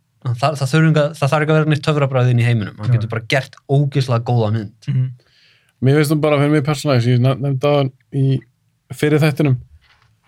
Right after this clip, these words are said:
Speaker 4: ég var meiri Nolan aðdáandi,
Speaker 2: Mhm.
Speaker 1: Mm.
Speaker 4: á fyrstu myndar, en svo, þær rista bara svo grunnt hjá mér, þessar myndir.
Speaker 2: Mhm.
Speaker 4: En svo Dunkirk risti rosalega grunnt hjá mér. Ég er náttúrulega, var ekki upp á þessum tíma og ég er ekki breskur og
Speaker 2: Nei, nei.
Speaker 4: eitthvað.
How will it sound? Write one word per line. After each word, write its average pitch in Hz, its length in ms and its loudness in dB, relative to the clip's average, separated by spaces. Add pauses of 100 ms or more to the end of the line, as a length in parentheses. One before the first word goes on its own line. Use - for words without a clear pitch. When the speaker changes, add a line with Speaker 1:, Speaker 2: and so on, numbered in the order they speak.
(180)
Speaker 4:
ég 131 140 4 (100)
var 190 440 2 (100)
meiri 185 260 2
Nolan 180 320 2
aðdáandi, 160 360 -2 (100)
Speaker 2:
Mhm. 104 240 -4
Speaker 1:
Mm. 123 160 0
Speaker 4:
á 143 80 -4
fyrstu 151 320 -4
myndar, 156 280 0
en 123 180 -2 (360)
svo, - 140 -6
þær 139 320 -2 (100)
rista - 380 -2
bara 135 140 -2
svo 113 160 -6
grunnt 131 440 -2
hjá 170 140 -8
mér, 110 160 -4
þessar 110 80 -6
myndir. 131 240 -6
Speaker 2:
Mhm. 101 320 -6 (300)
Speaker 4:
En 123 40 2
svo 127 100 4 (100)
Dunkirk 139 500 -2
risti 139 420 -4
rosalega 131 360 0
grunnt 147 220 -4
hjá 98 120 -10
mér. 104 80 -8
Ég 113 160 2
er 127 80 4
náttúrulega, 135 300 0 (580)
var 123 120 2
ekki 123 180 0
upp 123 100 -4
á - 60 2
þessum 120 180 0
tíma 113 320 2
og 110 80 0
ég 113 160 0
er 117 80 2
ekki 123 220 -6
breskur 113 420 -4
og 104 120 0
Speaker 2:
Nei, 98 60 -8
nei. - 0 -
Speaker 4:
eitthvað. 101 180 -6